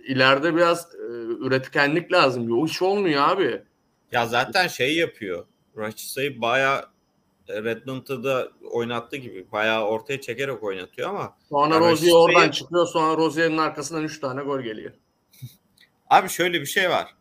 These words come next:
Speaker 2: Rashica'yı ideal senaryoda Abubakar'ın arkasına koyduğun zaman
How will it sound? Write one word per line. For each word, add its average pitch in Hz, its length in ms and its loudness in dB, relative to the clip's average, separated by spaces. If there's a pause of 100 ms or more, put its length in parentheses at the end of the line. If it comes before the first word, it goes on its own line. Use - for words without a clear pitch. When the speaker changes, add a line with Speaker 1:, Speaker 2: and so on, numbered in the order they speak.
Speaker 2:
Rashica'yı 160 880 -4 (1400)
ideal 143 320 2
senaryoda 127 640 -2
Abubakar'ın 143 500 -4
arkasına 143 520 -6
koyduğun 143 340 -6
zaman 151 340 -6